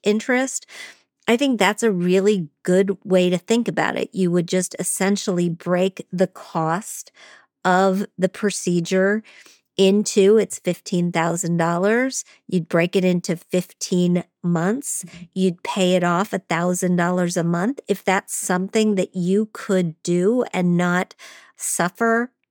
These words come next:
Speaker 1: too much when it comes to your daily living,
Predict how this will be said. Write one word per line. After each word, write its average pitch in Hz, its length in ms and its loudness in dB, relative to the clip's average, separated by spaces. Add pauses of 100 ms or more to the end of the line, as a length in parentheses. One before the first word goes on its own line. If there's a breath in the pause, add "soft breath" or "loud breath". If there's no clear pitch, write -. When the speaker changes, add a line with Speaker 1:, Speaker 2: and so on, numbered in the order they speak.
Speaker 1:
too 233 240 0
much 180 640 -2
when 185 180 0
it - 100 -8
comes 185 420 -4
to - 140 -4
your 175 480 0 (400 loud breath)
daily 185 460 2
living, 214 640 0